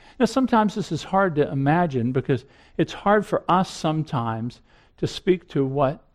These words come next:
we have been gifted with by God. So someone close, ask them,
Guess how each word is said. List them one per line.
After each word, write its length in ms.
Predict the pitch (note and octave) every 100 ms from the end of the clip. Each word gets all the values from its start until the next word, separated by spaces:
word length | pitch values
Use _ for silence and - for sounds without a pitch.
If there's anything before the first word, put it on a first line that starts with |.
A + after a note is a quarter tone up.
| -
we 220 | D3+ D3
have 280 | B2+ G3+ G#3+
been 160 | C3+
gifted 380 | A2 A2 - D3
with 180 | A#2 A2
by 160 | A2+ A2
God. 380 | A2+ G2+ G2+ - _ _ _
So 180 | - G3+
someone 360 | - A3 A3+
close, 580 | - - G#3+ F3 A2 - -
ask 340 | F3+ G3 -
them, 220 | B2 G#2